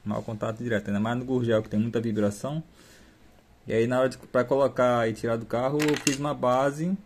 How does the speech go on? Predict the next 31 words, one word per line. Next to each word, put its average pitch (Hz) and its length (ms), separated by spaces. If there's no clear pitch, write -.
que 127 80
segura 135 480
a - 40
própria 156 280
base, 123 400
né? 117 140
Um 110 80
T 117 160
P 120 280
U. 107 80
Segura 113 380
a - 20
base 117 300
inteira, 113 360
né? 113 100
No 101 160
lugar. 98 280
E 104 160
vai 107 160
resolver 117 340
a 117 40
parada. 113 460
E 123 100
essa 143 300
é - 20
a 175 40
aparência 156 440
final 143 380
da 123 100
câmera, 110 400
né? 123 100